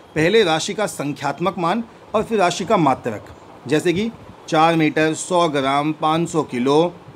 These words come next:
ठीक है। अब temperature भी आप ऐसे ही नाप सकते हैं। आप कहते हैं ना मुझे बुखार है, मेरी body का temperature एक सौ दो है।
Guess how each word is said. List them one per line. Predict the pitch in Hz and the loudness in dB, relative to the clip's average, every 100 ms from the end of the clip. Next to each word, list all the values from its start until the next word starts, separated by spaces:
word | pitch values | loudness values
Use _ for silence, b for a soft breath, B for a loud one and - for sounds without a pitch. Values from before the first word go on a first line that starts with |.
| - | -4
ठीक | 190 | 0
है। | 226 175 113 - - | 2 2 0 -8 -8
अब | 147 139 | -8 -6
temperature | 156 143 143 147 165 | -4 -2 -2 -4 -2
भी | 170 | 0
आप | 170 | 2
ऐसे | 170 165 | 0 -2
ही | |
नाप | 180 165 | -2 -2
सकते | 170 160 180 | -4 -6 -6
हैं। | 175 | -6
आप | 156 123 | -8 -8
कहते | - | -6
हैं | 156 | -4
ना | 220 | -2
मुझे | 190 160 | 0 0
बुखार | 143 139 139 156 | 0 0 2 2
है, | 180 | 2
मेरी | 165 160 | 0 2
body | 147 143 | 2 2
का | 151 | 0
temperature | 147 135 135 139 151 | 0 -2 -4 -4 -4
एक | 147 | -6
सौ | 175 | -2
दो | 151 | 4
है। | 170 | 4